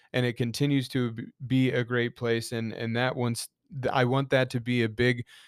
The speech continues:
focus for this season, is growing the Discord, getting it even more active, getting more things happening in there.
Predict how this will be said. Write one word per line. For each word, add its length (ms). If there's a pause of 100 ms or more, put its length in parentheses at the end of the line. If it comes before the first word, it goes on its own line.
(100)
focus 520
for 160
this 220
season, 380
is 160
growing 360
the 100
Discord, 580
getting 260
it 160
even 320
more 340
active, 500 (480)
getting 300
more 260
things 320
happening 460
in 180
there. 340